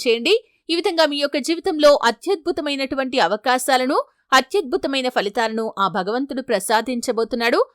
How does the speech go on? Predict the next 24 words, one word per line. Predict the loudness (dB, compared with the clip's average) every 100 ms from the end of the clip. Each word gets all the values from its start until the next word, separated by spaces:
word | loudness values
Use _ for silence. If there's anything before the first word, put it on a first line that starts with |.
| _ _
ఆర్థికంగా | 6 6 4 0 2 0
పురోగతి | 2 -2 -2 -2 0
సాధించడానికి | 2 4 2 -2 0 0 0 -2
కూడా | 0 6 6 4 _ _
ఆదాయ | 6 6 4 0
మార్గాలు | 2 2 2 0
పెంచుకునే | -2 -4 -6 -6 -4
అవకాశం | -4 -2 -2 -2 -4
మీ | -6
ముందుకు | -6 -6 -4 -2
వస్తుంది. | -2 -4 0 0 0 _ _
ఆర్థికంగా | 6 6 4 -4 2 6 6 6
మీరు | 2 2 2
గణనీయమైన | 0 0 -2 -2 -2
పురోగతిని | -2 -2 -2 -2 -6 -4
సాధించగలుగుతారు. | 2 2 2 -4 -4 -2 -2 2 4 4 0 _ _
వ్యాపార | 4 4 6 2 2
అవకాశాలు, | 2 2 0 2 2 2 0 -2
ఉద్యోగ | -4 -4 2 2
అవకాశాలు | 2 -2 -4 0 0 2
కూడా | 2 4 4 0
మీ | -6
ముందుకు | -6 -6 -2
రాబోతున్నాయి. | 0 0 0 -2 0 0